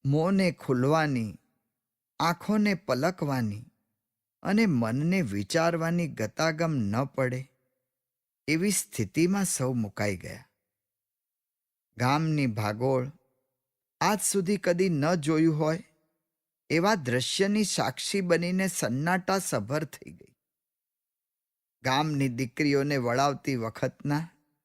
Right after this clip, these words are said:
કંઈક હૃદયદ્રાવક દ્રશ્યો જોઈને પણ આ ભાગોળ જેટલી વિરહ વિવળ નહોતી થઈ,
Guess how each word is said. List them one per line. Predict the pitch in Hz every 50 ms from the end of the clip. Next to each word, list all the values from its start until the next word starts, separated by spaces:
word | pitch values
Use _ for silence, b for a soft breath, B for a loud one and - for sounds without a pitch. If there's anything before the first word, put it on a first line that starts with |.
| _ _ _ _ _ _ _ _ _ _ _ _ _
કંઈક | - 196 233 262 - -
હૃદયદ્રાવક | 190 147 139 143 160 170 196 190 156 147 170 170 175 190 190 180
દ્રશ્યો | 151 131 120 117 123 117 - - 175 175 170
જોઈને | 131 117 117 113 131 156 170 175 185 185
પણ | 185 - - 98 78 - - _ _ _ _ _ _ _ _ _ _ _ _ _ _ _ _ _ -
આ | 156 180 208
ભાગોળ | 175 160 165 156 160 151 180 190 190
જેટલી | 180 139 135 139 131 - - - 170 185
વિરહ | 190 156 131 120 120 123 131 147 175
વિવળ | 190 170 156 151 143 147 165 170 175 160
નહોતી | 139 117 104 107 - - 180 196
થઈ, | 190 - - - - -